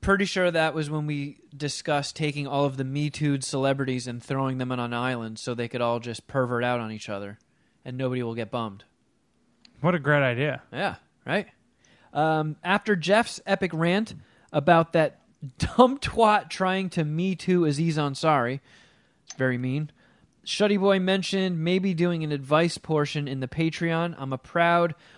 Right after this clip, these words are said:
Speaker 1: Puminati Ultra Elite or whatever the fuck you call it, and think it would be hilarious. I understand Shuddy is a new homeowner, so maybe he can answer some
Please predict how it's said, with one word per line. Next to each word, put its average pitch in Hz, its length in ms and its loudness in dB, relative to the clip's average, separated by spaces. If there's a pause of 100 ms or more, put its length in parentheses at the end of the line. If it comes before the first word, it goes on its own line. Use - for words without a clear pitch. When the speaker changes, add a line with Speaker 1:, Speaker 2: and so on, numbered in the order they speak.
(180)
Speaker 1:
Puminati 247 800 4 (100)
Ultra 226 420 6
Elite 196 460 4
or 165 220 6
whatever 185 340 6
the 170 80 4
fuck 160 260 0
you 135 100 -4
call 147 280 4
it, 196 160 0 (320)
and 139 160 -10
think 170 220 -4 (160)
it 165 60 0
would 165 180 2
be 180 80 4
hilarious. 185 580 2 (400)
I 147 120 0
understand 165 680 0
Shuddy 165 320 2
is 147 100 0
a 147 60 -2
new 147 120 0
homeowner, 165 480 2
so 160 140 -2
maybe 170 300 4
he 180 100 4
can 165 140 0
answer 160 400 -4
some 143 260 -4